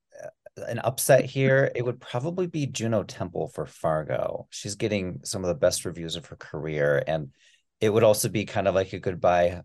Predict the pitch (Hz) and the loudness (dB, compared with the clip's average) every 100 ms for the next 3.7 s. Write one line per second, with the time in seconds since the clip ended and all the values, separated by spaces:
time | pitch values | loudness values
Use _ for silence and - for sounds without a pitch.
0 | _ - 85 82 85 82 87 101 87 95 | _ -14 -4 0 0 -2 -4 -2 0 -2
1 | 92 107 - 110 110 139 - - - 117 | -4 -4 -2 0 2 0 -2 -4 -4 -4
2 | - - _ _ _ _ _ _ 95 95 | -6 -6 _ _ _ _ _ _ 2 2
3 | - - 101 92 82 - | 0 -8 0 2 2 0